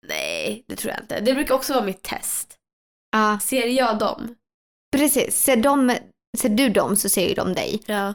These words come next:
Speaker 2: Och det var ju det. Jag hade aldrig sett någon då när vi bodde där. För att vi, vi bodde liksom inte rakt mitt emot,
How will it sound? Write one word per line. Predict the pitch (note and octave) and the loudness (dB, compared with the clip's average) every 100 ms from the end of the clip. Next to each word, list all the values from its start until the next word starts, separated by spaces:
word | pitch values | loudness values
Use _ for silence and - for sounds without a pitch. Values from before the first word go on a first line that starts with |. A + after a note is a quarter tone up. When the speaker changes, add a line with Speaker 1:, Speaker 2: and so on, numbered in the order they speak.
| - | 0
Speaker 2:
Och | A3 | 2
det | |
var | G#3+ | 4
ju | G#3+ | 4
det. | G#3 | 2
Jag | G3 A3 | 4 2
hade | C#4 A#3 | 2 0
aldrig | G#3 G3+ F3+ | -2 -2 -2
sett | - C4+ _ | -2 -4 _
någon | - - G3+ G3+ | -10 -4 -4 0
då | G3 | 2
när | F#3+ F#3+ | 4 4
vi | F#3 | 2
bodde | F#3+ F#3 | 2 0
där. | G3+ - G3+ - | 2 2 0 0
För | |
att | G#3+ G#3+ | -2 0
vi, | G#3 G#3+ - _ _ G#3+ | -2 -2 -4 _ _ -2
vi | G#3+ A3 | 2 2
bodde | B3+ C4+ G#3+ | 2 2 4
liksom | G#3+ G#3+ G#3 G#3+ | 2 2 0 0
inte | G3+ G3+ | 0 -2
rakt | G#3 A3+ G#3 - | 2 2 2 0
mitt | G#3+ G3+ | -2 0
emot, | A#3 D4+ C4 B3+ B3+ | 0 2 0 -2 -4